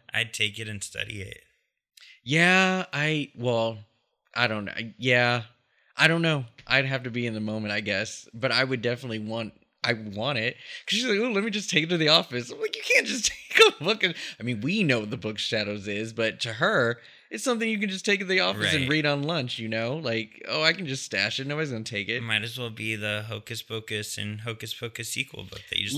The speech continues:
Speaker 1: throw
Speaker 2: Let
Speaker 1: in a
Speaker 2: me
Speaker 1: <laughs>
Speaker 2: take that book to work and, like, <laughs> let me take that book to work. And that eye just starts opening up in front of people. <laughs> That would just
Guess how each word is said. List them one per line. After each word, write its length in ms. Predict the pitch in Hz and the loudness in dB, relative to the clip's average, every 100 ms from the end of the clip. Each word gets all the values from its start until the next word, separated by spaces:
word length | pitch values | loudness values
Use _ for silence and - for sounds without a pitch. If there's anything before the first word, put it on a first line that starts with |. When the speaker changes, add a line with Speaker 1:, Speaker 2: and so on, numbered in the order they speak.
| 165 | 2
Speaker 1:
throw 80 | 196 | 4
Speaker 2:
Let 180 | 247 | 4
Speaker 1:
in 60 | 226 | 2
a 20 | |
Speaker 2:
me 240 | 202 202 202 | 4 6 6
Speaker 1:
<laughs> 140 | 196 | 4
Speaker 2:
take 460 | - 196 160 160 156 | 2 6 6 6 2
that 380 | 131 139 135 131 | 2 6 8 8
book 200 | 123 123 | 6 4
to 120 | - 127 | 4 2
work 460 | 117 113 110 117 - - - - - | 2 2 2 -4 -12 -18 -16 -16 -4
and, 280 | - 175 180 | 6 8 8
like, 220 | 170 160 - | 6 2 4
<laughs> 1700 | 392 - - - - - - - 262 - - - - _ - 440 339 | 6 6 4 -2 -4 -4 -4 -10 -10 -10 -14 -14 -14 _ -2 -2 0
let 160 | 196 233 | 2 2
me 100 | 302 | 2
take 220 | 269 202 | 6 6
that 180 | 185 185 | 8 6
book 180 | 165 165 | 4 2
to 100 | 175 | 0
work. 440 | 143 127 127 123 - 285 - | 4 4 2 -2 -8 -6 0
And 160 | 214 | 6
that 200 | 226 226 | 8 8
eye 280 | 151 165 170 | 8 8 8
just 240 | 151 170 - | 4 -2 -2
starts 340 | 160 147 139 | 2 2 2
opening 440 | 131 156 151 151 151 | 4 4 6 6 6
up 160 | 156 | 4
in 80 | 139 | 0
front 220 | 139 160 | -2 0
of 100 | 147 | 0
people. 360 | 165 165 160 190 - | 0 0 2 0 0
<laughs> 20 | 440 - - - - - 311 349 - 427 427 262 | -4 4 4 4 0 -6 -4 -4 -2 0 0 -2
That 120 | - 302 | 0 0
would 100 | 240 | 2
just 220 | 185 214 | 0 -2